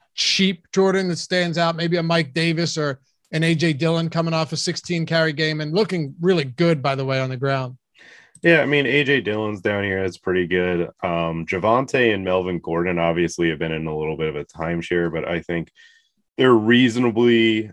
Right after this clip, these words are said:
Speaker 2: or reasonable good matchups against Dallas. I'm trying to see if there's anybody else that really stands out. I mean, if James Robinson does miss and you just wanna completely punt running back, I don't see why Carlos Hyde wouldn't be a bad option.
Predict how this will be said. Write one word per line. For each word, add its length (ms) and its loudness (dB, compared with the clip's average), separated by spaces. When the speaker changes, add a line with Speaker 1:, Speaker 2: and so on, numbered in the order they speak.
Speaker 2:
or 80 2
reasonable 520 0
good 180 -4
matchups 560 0
against 360 -4
Dallas. 760 0
I'm 480 -12
trying 240 -6
to 80 -8
see 280 -4
if 100 -8
there's 180 -8
anybody 460 -2
else 180 -4
that 160 -2
really 260 0
stands 640 -4
out. 220 2
I 80 2
mean, 320 -4
if 280 4
James 320 4
Robinson 640 0
does 320 0
miss 380 0
and 200 -2
you 140 0
just 240 -4
wanna 240 0
completely 800 2
punt 260 2
running 300 2
back, 300 4
I 100 0
don't 200 -4
see 200 0
why 240 2
Carlos 360 -2
Hyde 280 -2
wouldn't 260 -6
be 140 -2
a 40 -6
bad 280 -2
option. 500 -4